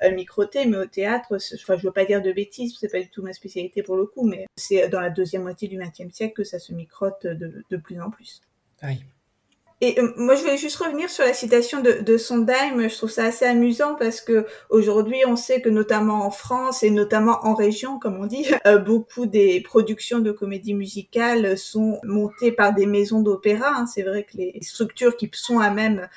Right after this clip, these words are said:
Speaker 1: qui ont les moyens tout simplement de produire des comédies musicales en France, c'est aussi beaucoup aujourd'hui des structures subventionnées et souvent des opéras. Donc, on voit que la comédie musicale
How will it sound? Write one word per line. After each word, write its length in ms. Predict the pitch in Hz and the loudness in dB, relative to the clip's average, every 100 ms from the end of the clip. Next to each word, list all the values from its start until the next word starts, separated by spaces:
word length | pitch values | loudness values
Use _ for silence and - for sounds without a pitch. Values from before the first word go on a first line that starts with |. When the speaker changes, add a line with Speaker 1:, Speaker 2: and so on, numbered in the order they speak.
| _ - | _ -4
Speaker 1:
qui 100 | 214 | 2
ont 120 | 220 | 4
les 100 | 208 | 6
moyens 380 | 214 214 233 233 | 4 2 0 -2
tout 80 | |
simplement 400 | - 185 208 214 | -6 -12 -2 -2
de 80 | 202 | -2
produire 420 | 180 - 196 208 | -4 -4 0 0
des 80 | 190 | -2
comédies 320 | 190 185 185 | -6 -6 -6
musicales 400 | 185 185 196 202 | -10 -12 -6 -4
en 100 | 190 | -4
France, 460 | 185 - 208 107 - 95 | -8 -8 -6 -6 -6 -10
c'est 160 | - | -8
aussi 280 | 185 180 214 | -10 -6 -8
beaucoup 460 | 180 185 - 214 202 | -8 -12 -10 -6 -4
aujourd'hui 500 | 180 180 180 202 180 | -2 -4 -4 -6 -6
des 160 | 190 | -8
structures 460 | - - 185 - 185 | -10 -12 -12 -10 -14
subventionnées 840 | - 214 202 190 - 208 233 214 170 | -4 -4 -4 -6 -2 0 0 -2 -4
et 100 | 208 | -6
souvent 300 | - 185 190 | -4 -4 -2
des 220 | 185 175 | -4 -4
opéras. 420 | 160 - 220 269 | -4 -2 2 2
Donc, 200 | 220 190 | 2 -4
on 140 | - - | -8 -12
voit 320 | 165 247 247 | 4 6 6
que 100 | - | 0
la 280 | 190 185 202 | -2 2 0
comédie 320 | 190 196 190 | 0 -2 -4
musicale 720 | 190 180 180 - 240 226 - | -8 -8 -10 0 2 2 -2